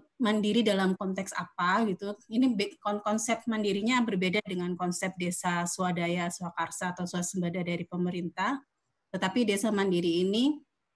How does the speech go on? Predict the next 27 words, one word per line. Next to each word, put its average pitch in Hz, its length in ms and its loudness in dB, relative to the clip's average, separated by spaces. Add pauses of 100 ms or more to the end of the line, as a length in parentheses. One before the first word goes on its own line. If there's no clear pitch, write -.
(180)
kita 202 320 0
bangun 214 480 4
berdasarkan 202 560 -2
konsep, 208 480 0 (160)
eh, 196 320 2 (380)
kemandirian 202 680 4
di 208 80 2
bidang 175 560 0
ketahanan 180 460 0
pangan, 214 500 2
di 196 140 0
energi, 185 560 0
dan, 175 320 -2 (340)
eh, 170 220 -2
lingkungan, 185 680 4 (140)
yang 185 160 0
kemudian 202 480 0 (420)
mereka 196 320 2
itu 226 160 2
bisa 214 240 0
dilepaskan. 170 840 -2 (420)
Nah, 156 140 0
inilah 254 260 6
yang 262 80 6
kemudian 240 400 8
menjadi 196 160 4
kendala 202 720 2